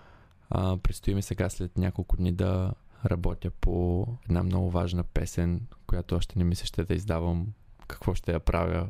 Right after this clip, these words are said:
обаче ако нещата се случат правилно, ще се чуе за нея. Предстои ми, като се върна сега в Финландия, да започна стаж в, а, едно радио, тъй като това беше част от медийното ми образование.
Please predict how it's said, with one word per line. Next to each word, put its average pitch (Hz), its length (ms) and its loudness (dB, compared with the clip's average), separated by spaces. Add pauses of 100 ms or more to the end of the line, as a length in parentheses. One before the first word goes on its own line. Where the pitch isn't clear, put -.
(160)
обаче 92 360 0
ако 87 440 0 (100)
нещата - 420 -2
се - 100 -12
случат - 360 -6
правилно, 87 300 2
ще - 160 -10
се - 120 -8
чуе 87 240 2
за 80 120 0
нея. 87 380 0 (320)
Предстои - 320 0
ми, 107 100 0
като - 220 -2
се - 120 -2
върна 98 240 0
сега 95 240 -2
в 95 80 0
Финландия, 95 460 2
да 92 80 0
започна 90 440 -2
стаж 92 300 -4
в, 92 220 -2 (240)
а, 87 320 2 (680)
едно 92 260 2
радио, 95 480 0 (400)
тъй 104 100 0
като - 380 -4 (100)
това 95 200 -2
беше 92 240 -4
част - 300 -4
от 101 120 0 (420)
медийното 92 460 2
ми 90 200 2 (140)
образование. 87 760 2